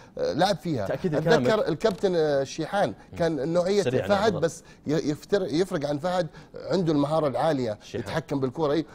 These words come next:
Speaker 1: كان الشيحان اذا تقفل عليه ينتهي خلاص ما يلعب، لانه عنده المساعد. نلعب ضد فرق اليابان والفرق الاسيويه
Speaker 2: عطى
Speaker 1: ما كانوا
Speaker 2: كورة
Speaker 1: يعرفونه،
Speaker 2: فوق.
Speaker 1: ما كانوا يعرفونه،
Speaker 2: مم.
Speaker 1: استغليت انت لانه سريع،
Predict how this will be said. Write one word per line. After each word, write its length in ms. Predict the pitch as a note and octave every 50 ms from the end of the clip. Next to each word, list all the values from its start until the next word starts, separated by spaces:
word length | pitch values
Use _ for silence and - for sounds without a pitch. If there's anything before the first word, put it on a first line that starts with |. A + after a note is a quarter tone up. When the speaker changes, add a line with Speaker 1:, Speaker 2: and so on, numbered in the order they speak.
| - - - -
Speaker 1:
كان 260 | - E3 E3+ E3 D#3 D3 -
الشيحان 400 | C#3 - - F3 D#3 G#3 A3 G#3
اذا 120 | F3+ D#3
تقفل 400 | D3+ C#3+ F3+ A#3 A3+ - - E3+
عليه 280 | D#3 F3 G#3+ A3 G3+ - - - - -
ينتهي 340 | D#3+ G3+ G3 - D#3 C3+
خلاص 280 | A#2 - E3 D#3+ B2+ B2
ما 100 | C#3 D#3+
يلعب، 320 | F#3 F3+ C3+ A2 A2+ F#2 F2 - - - -
لانه 220 | B2 C3+ D3 D3+ D3+
عنده 220 | F#3 G3+ E3 F#3+
المساعد. 440 | E3+ D#3 D3+ C3+ - F3 D#3 B2+ G#2 - - -
نلعب 300 | C#3 F#3 G3+ G#3 F#3+ D#3
ضد 160 | F3 E3+ C#3
فرق 280 | D#3 G#3+ G#3 F3 C#3
اليابان 520 | D3+ D3 D#3 D3+ C#3+ E3+ G3+ G3+ F#3+ E3 D3 - - - - -
والفرق 380 | - G2+ B2+ C3 B2+ F3 F#3+ E3+
الاسيويه 760 | D#3 D#3 D3+ C#3+ C3+ C#3+ - - D#3 F3 G#3+ G3 E3+ D3+ D3+
Speaker 2:
عطى 200 | - - F3 D3
Speaker 1:
ما 60 | F#3+
كانوا 200 | G#3 - B3+ -
Speaker 2:
كورة 100 | - F3+
Speaker 1:
يعرفونه، 280 | F3+ F#3 D#3+ F#3+ A3+ G3+
Speaker 2:
فوق. 100 | - - - - - -
Speaker 1:
ما 100 | G3+ A#3+
كانوا 220 | A3 C4 A#3+ A3+
يعرفونه، 440 | G3+ G3 F#3 F3 A3 A#3 G#3+ G3+ A3+
Speaker 2:
مم. 260 | A#3+ - - A2 G#2 -
Speaker 1:
استغليت 500 | B2+ - - F3+ F3 G3 A3 B3 A#3+ -
انت 160 | G#3 F#3+ F3
لانه 440 | F#3+ F3+ - - D3+ E3+ E3+ F#3 F#3
سريع، 400 | F3 - F#3+ F#3 A3 A#3 A#3 A3